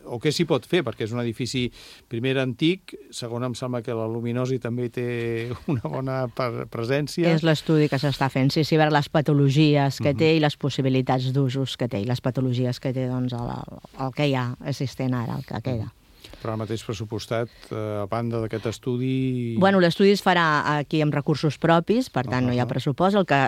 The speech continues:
Speaker 2: és, és la mateixa situació, una situació similar, que estan, estan fent projectes també de patologies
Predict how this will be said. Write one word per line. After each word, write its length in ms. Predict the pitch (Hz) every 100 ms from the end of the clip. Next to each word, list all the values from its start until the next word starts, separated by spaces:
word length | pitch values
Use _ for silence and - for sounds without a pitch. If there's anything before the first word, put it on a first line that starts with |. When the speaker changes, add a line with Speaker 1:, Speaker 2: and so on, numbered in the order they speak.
| 147
Speaker 2:
és, 120 | 147 -
és 180 | 160 165
la 80 | 156
mateixa 320 | 156 156 151
situació, 420 | 156 143 139 - 151
una 120 | 139
situació 380 | 139 143 135 143
similar, 480 | 151 143 143 190
que 100 | 147
estan, 460 | 127 - 120 123 123
estan 260 | 139 143 139
fent 180 | 147 135
projectes 600 | 147 135 139 - 147 127
també 240 | 139 147
de 80 | 139
patologies 800 | 143 139 131 131 147 147 143